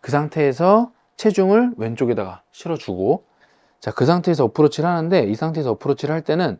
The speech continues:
여기서 가장 중요한 거는 백스윙 올려서 이렇게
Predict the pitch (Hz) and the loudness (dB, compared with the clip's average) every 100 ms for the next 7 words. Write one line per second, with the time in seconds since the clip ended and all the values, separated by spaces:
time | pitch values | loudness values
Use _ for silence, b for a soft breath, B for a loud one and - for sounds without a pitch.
0 | _ 104 117 147 104 _ _ _ _ - | _ -2 -2 -2 -6 _ _ _ _ -8
1 | 123 117 113 107 107 117 127 151 175 - | -4 -2 -2 -4 -2 -4 -2 -2 -2 0
2 | 143 160 220 _ 110 110 104 123 247 _ | 2 2 -2 _ -2 -2 0 -2 -4 _
3 | _ _ _ _ _ _ _ _ _ - | _ _ _ _ _ _ _ _ _ -20
4 | - _ _ _ - _ _ - 120 - | -20 _ _ _ -20 _ _ -12 -10 -10
5 | - | -12